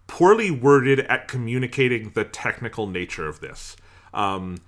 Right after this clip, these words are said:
because, yeah, with the way you say that, like, like that Yuri Lowenthal's, like,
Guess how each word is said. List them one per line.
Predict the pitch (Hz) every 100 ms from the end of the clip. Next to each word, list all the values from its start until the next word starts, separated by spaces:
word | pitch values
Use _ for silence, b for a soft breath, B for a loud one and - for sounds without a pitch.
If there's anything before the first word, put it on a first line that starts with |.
| b b -
because, | 120 - 131 113 104 - - -
yeah, | 131 127 98
with | 117 135
the |
way | 151 143
you | 160 220
say | - 135
that, | 123 113 110
like, | 107 104
like | 117 107
that | 113 113
Yuri | 120 127
Lowenthal's, | 120 117 113 113 107 101 -
like, | 101 92 -